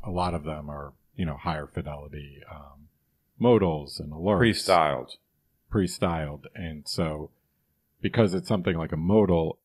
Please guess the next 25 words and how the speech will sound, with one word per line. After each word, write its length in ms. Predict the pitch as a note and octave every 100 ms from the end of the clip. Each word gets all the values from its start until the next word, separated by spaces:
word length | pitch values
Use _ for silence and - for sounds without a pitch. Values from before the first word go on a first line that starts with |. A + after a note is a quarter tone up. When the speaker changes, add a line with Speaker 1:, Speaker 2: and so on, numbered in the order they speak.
| _
Speaker 1:
it, 160 | F#2+ E2+ _ _ _ -
it 160 | F#2 -
needs 220 | A2 G2+
a 60 | G2+
little 220 | G2 F2
more 220 | F2 E2+
than 140 | D2 C#2+
just 220 | D2+ -
H 240 | D2 -
T 80 | -
M 120 | D2
L, 200 | F2 C#2
right? 180 | C#2+ C#2+
It 120 | D2+
needs 320 | D2+ C#2+ - - -
JavaScript 720 | F2 D2+ C#2 - C#2+ - _ _ _
to, 260 | - D2 C#2 _
you 100 | G2+
know, 120 | D2 D#2+
events 420 | D#2 D#2+ C#2 -
to 140 | - E2
open 380 | E2+ F2 D2+ C#2+
and 100 | C#2+
close 380 | F#2 E2 D2+
it. 160 | D2